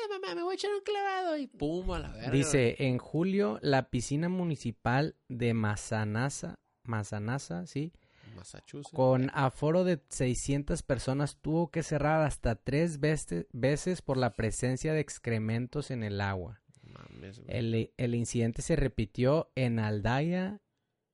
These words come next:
Speaker 2: lo que llevó a prohibir el baño hasta que finalizaran los trabajos de desinfección.
Speaker 1: No mames,
Speaker 2: A
Speaker 1: güey.
Speaker 2: ver, espérate, déjame ver si ponen algo del reto.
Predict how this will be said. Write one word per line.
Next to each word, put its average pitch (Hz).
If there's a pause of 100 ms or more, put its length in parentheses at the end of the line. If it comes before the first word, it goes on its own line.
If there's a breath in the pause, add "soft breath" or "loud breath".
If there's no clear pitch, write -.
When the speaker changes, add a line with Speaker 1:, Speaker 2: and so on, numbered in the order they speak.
Speaker 2:
lo 120
que 120
llevó 113
a 120
prohibir 139
el 147
baño 131
hasta 117
que 117
finalizaran 110
los 131
trabajos 113
de 123
desinfección. 117 (1400)
Speaker 1:
No - (320)
mames, 107
Speaker 2:
A 104
Speaker 1:
güey. 101
Speaker 2:
ver, 101
espérate, 98
déjame 104
ver 135
si 110
ponen 107
algo 107
del 104
reto. 123